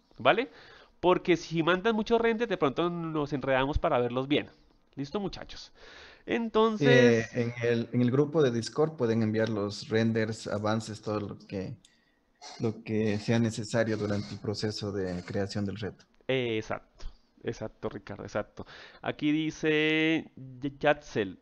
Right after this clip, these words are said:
Speaker 1: "Eh, ese día es el día de las elecciones de mi país". <laughs> Vale, perfecto. Entonces, muchachos, apro-, aprovechar el contenido.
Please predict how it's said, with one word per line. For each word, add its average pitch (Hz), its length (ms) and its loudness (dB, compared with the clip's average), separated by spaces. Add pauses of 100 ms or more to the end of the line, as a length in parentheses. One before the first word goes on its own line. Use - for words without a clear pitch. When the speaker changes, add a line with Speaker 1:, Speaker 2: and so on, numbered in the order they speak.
(120)
Speaker 1:
"Eh, - 340 -6
ese 139 260 0
día 160 300 4
es 156 160 -2
el 156 160 -6
día 147 160 0
de 147 120 2
las 131 160 -2
elecciones 117 420 -2
de 123 80 -2
mi 110 60 -4
país". - 760 -12 (120)
<laughs> - 760 -10
Vale, 110 320 0 (300)
perfecto. 127 520 6
Entonces, 143 320 0
muchachos, 170 600 2 (320)
apro-, 120 400 0 (140)
aprovechar 151 840 4 (320)
el 170 140 -6
contenido. 185 640 0